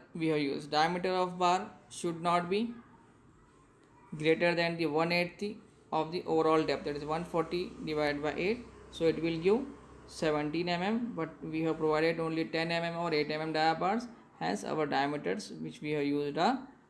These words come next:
under the required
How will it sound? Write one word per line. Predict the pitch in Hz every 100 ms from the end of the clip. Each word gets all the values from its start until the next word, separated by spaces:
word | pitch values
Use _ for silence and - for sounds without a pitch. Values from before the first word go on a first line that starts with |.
| _ _ _ _ _ _ _ _ _ _ - _ _ - - - - _ - -
under | 160 156 151
the | 151 214 - - - _ _ _ _ - _ _ _ _ _
required | 156 160 160 151 151 180